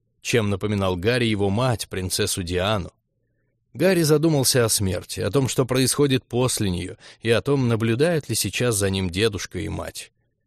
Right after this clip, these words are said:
Мысль о матери, как всегда, принесла ему одновременно надежду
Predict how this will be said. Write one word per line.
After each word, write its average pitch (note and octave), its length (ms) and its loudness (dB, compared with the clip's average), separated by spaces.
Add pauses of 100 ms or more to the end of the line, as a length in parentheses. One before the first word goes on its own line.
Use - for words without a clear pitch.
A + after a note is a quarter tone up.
(280)
Мысль A2 360 0
о G#2 80 2
матери, A2+ 400 0
как G2+ 180 -2
всегда, A2 380 0
принесла G#2+ 480 0
ему G2+ 200 2
одновременно G2 600 0
надежду G#2 680 -2